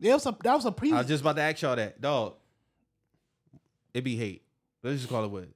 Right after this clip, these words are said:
Speaker 2: It don't be hate against us.
Speaker 1: My thing is, what's his
Speaker 2: People
Speaker 1: angle?
Speaker 2: always finding reasons to hate on us, bro.
Speaker 1: My thing is, what's his angle? 'Cause he's American. Like, why? What, I just, I don't, I just think it was weird to me. It was just
Speaker 2: It
Speaker 1: weird.
Speaker 2: was just weird.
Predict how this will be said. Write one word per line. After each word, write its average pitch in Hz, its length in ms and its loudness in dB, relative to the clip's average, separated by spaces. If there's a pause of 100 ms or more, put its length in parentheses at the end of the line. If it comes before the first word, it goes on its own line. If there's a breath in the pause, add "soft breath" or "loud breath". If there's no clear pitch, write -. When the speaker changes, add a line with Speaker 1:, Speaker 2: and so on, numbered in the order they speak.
Speaker 2:
It 147 100 0
don't 185 160 4
be 175 100 2
hate 170 160 0
against 165 280 -4
us. 165 160 -4
Speaker 1:
My 254 100 4
thing 311 220 0
is, 247 100 2
what's 285 160 2
his 294 100 -2
Speaker 2:
People 277 180 8
Speaker 1:
angle? 240 120 8
Speaker 2:
always 247 260 6
finding 208 380 4
reasons 175 300 2
to 139 80 2
hate 139 180 2
on 110 160 -2
us, 98 160 -6
bro. 98 260 -8
Speaker 1:
My 247 140 -2
thing 285 200 -2
is, 269 40 2
what's 262 200 2
his 262 100 -2
angle? 277 280 -2
'Cause 233 160 0
he's 285 200 2
American. 254 480 0
Like, 202 120 0
why? 240 280 0
What, 190 420 -6 (500)
I 214 100 0
just, 302 220 -2
I 220 120 2
don't, 233 180 -2
I 208 80 2
just 247 140 -2
think 190 180 -6
it 202 80 -2
was 226 160 0
weird 170 300 2
to 139 80 -6
me. 127 200 -6
It 143 60 -10
was 170 100 -8
just 160 120 -10
Speaker 2:
It 135 60 -4
Speaker 1:
weird. 175 120 6
Speaker 2:
was 170 120 4
just 127 160 -2
weird. 110 340 -4